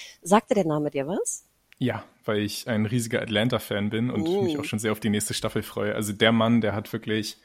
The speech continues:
Speaker 2: so ein Gespür für Stil oder für Ästhetik, würde ich eher sagen. Der kommt ja auch aus dem Musikvideobereich, wo es ja eben, Musikvideos sind ja quasi zu Filmen so ein bisschen wie Gedichte, also eine ganz komprimierte Form, wo möglichst viel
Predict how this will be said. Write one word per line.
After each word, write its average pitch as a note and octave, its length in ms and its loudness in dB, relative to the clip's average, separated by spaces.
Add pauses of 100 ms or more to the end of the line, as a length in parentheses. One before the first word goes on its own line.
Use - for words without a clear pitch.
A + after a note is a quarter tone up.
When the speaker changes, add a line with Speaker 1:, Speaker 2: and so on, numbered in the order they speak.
(420)
Speaker 2:
so B2+ 240 0
ein G#2+ 160 -4
Gespür G#2+ 360 -2
für G#2+ 420 -4 (300)
Stil C3 840 0
oder A2+ 220 0
für - 220 -4
Ästhetik, - 600 -2
würde G#2 140 -2
ich - 120 -10
eher G#2 120 -2
sagen. G#2+ 240 0
Der G#2 100 -2
kommt A2 180 -2
ja A2+ 80 -2
auch - 80 -6
aus A2+ 140 -6
dem G#2+ 120 -2
Musikvideobereich, C3 1160 -2
wo A2 120 0
es - 100 -2
ja A2+ 80 0
eben, A2 400 0 (260)
Musikvideos B2+ 560 2
sind A2+ 140 0
ja A#2+ 80 0
quasi A2+ 340 0
zu A2+ 160 -2
Filmen A#2+ 280 2
so A#2 80 0
ein G#2+ 80 0
bisschen A2+ 280 0
wie A2 100 -4
Gedichte, G#2 520 -2
also G#2 160 -4
eine G2+ 120 -2
ganz A#2+ 280 0
komprimierte A2 520 -2
Form, A#2+ 320 -4
wo A#2+ 60 -2
möglichst A2+ 500 -2
viel A#2+ 460 0